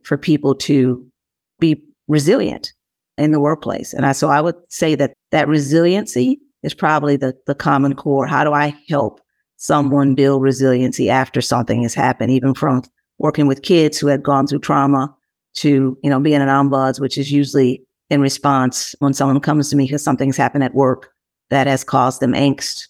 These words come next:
and they need some advice on where they should go, how they should address it. And then as a chief diversity, equity, inclusion officer, oftentimes I was, you know, helping leaders and helping staff understand how to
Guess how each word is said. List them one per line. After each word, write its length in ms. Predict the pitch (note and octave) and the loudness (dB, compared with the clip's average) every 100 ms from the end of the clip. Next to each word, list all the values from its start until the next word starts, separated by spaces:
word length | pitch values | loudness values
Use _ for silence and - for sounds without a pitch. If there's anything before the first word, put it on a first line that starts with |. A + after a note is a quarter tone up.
| _ | _
and 140 | C3 C3+ | 0 2
they 120 | C#3+ | 2
need 340 | C#3+ C3 C3+ | 2 2 0
some 160 | - C3+ | 0 0
advice 420 | B2 B2+ A#2+ C3+ | 0 0 0 0
on 140 | C#3 B2+ | 0 0
where 160 | A#2+ | 0
they 120 | A2+ | 0
should 280 | A2 F3 D3 | 0 -2 0
go, 180 | C#3 C3 | 0 0
how 220 | D#3 C3 | 0 0
they 120 | C3 | 0
should 180 | A#2+ B2 | -2 -4
address 360 | - D3 C#3+ - | -2 0 0 0
it. 220 | B2 - _ _ _ _ _ _ - | -2 -2 _ _ _ _ _ _ -2
And 180 | D3+ C#3+ | 0 2
then 120 | D3 | 2
as 220 | D3+ D3+ | 2 0
a 180 | C#3+ C#3 | 0 0
chief 240 | - F3+ | 0 -4
diversity, 600 | F3 C3 D3 - - C#3+ | -2 -2 -2 -2 -2 0
equity, 300 | D3 C3+ C3+ | 0 -2 -2
inclusion 400 | B2+ - F4+ B3 | 0 2 2 2
officer, 580 | C#3 C3+ B2 C#3 C3+ - _ _ - | 0 -2 -4 -2 -2 -2 _ _ -2
oftentimes 920 | D3+ F3 D#3 C3+ C3+ B2+ C3 B2+ C3 - | 0 0 0 0 0 -2 0 -2 -4 -4
I 220 | B2+ C3 | 0 0
was, 420 | C3 C3 C3 - - _ _ _ | 0 0 -2 -4 -12 _ _ _
you 60 | B2+ | -2
know, 80 | |
helping 300 | D3 - B2+ | 0 0 0
leaders 600 | C#3+ A#3 A#3 G#2+ - - - | 2 2 2 -2 -4 -10 -4
and 260 | C#3 C3+ | 0 0
helping 600 | C#3 C3+ C3 C3+ C3+ B2+ - _ _ | 0 0 0 0 0 0 -4 _ _
staff 560 | - - F#3 D#3 C3 B2+ _ _ _ _ | -10 -2 0 0 -2 -4 _ _ _ _
understand 720 | E3 E3 D3+ - D3+ D3 C#3+ C#3 | -2 0 0 0 0 2 2 0
how 260 | E3+ D3+ | -2 0
to 300 | D3 C#3+ C#3 | 0 0 -4